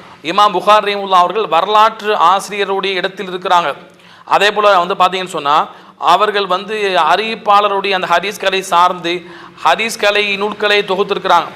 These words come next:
லுஆஃபாவுல் கபீர், லுஆஃபாவுல் சகீர்னு சொல்லக்கூடிய அறிவிப்பாளருடைய, ஆ, அவருடைய நன்மை மற்றும் தீமை பற்றி பேசக்கூடிய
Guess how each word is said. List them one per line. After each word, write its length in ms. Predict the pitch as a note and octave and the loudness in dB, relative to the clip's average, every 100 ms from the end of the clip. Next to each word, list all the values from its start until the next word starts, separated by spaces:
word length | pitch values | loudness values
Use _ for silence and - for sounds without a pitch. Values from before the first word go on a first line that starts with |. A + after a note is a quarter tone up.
| - - - - | -18 -20 -20 -18
லுஆஃபாவுல் 680 | - F#3 G3 G3 G3 F#3+ F3+ | -2 2 2 4 4 4 0
கபீர், 360 | F3+ D#3+ F#3+ E3 | -2 -2 -4 -4
லுஆஃபாவுல் 640 | E3+ F#3 F#3+ F#3+ F#3+ F#3 F3+ | -2 0 0 2 0 -2 -2
சகீர்னு 260 | E3+ G3 | 0 -2
சொல்லக்கூடிய 560 | F#3 F#3 F3+ F3+ E3 D3+ | -4 -4 -4 -4 -6 0
அறிவிப்பாளருடைய, 1120 | D3+ F#3+ G3+ F3 F3+ F#3 E3+ D3+ C#3 C#3+ C#3+ - - - _ _ - | 0 0 -4 0 2 2 0 -6 -2 -2 -2 -8 -20 -20 _ _ 0
ஆ, 340 | D3+ D3 D3 | 2 4 4
அவருடைய 880 | E3 F3+ G3+ G3 F#3 F3 F3 E3 D#3 D3+ D3 C#3+ | 4 2 -2 -2 -6 -4 -2 0 -2 -4 -6 -6
நன்மை 500 | D3 F3 G#3 G#3+ G3+ | -4 -4 -2 -2 0
மற்றும் 400 | F#3+ F3+ F#3 F3+ | -4 -2 -6 -4
தீமை 400 | F#3+ G#3 G3+ F#3+ | -4 -2 -2 -2
பற்றி 400 | F3 F3+ F3+ D#3+ | -4 -4 -4 -2
பேசக்கூடிய 880 | D#3+ G3 G3 G#3 F#3+ E3+ D3 D3 | 0 -2 -2 -4 -6 -4 0 -2